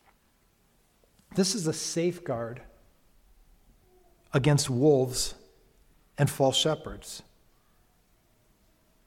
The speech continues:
The Bible warns and shows examples of people that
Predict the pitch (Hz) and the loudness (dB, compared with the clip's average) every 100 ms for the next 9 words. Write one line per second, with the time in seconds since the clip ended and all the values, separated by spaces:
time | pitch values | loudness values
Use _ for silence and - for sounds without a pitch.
0 | _ _ _ _ _ _ _ _ _ - | _ _ _ _ _ _ _ _ _ 0
1 | 120 135 147 147 135 147 180 139 123 117 | 4 6 6 4 4 2 2 2 -4 -8
2 | - - 127 - 147 131 127 117 143 175 | -10 -8 -2 0 0 -2 -4 -2 -2 -4
3 | 170 113 120 151 - 151 - 131 135 - | -6 -10 -10 -8 -2 0 2 0 0 -10
4 | - - 156 151 | -20 -6 0 0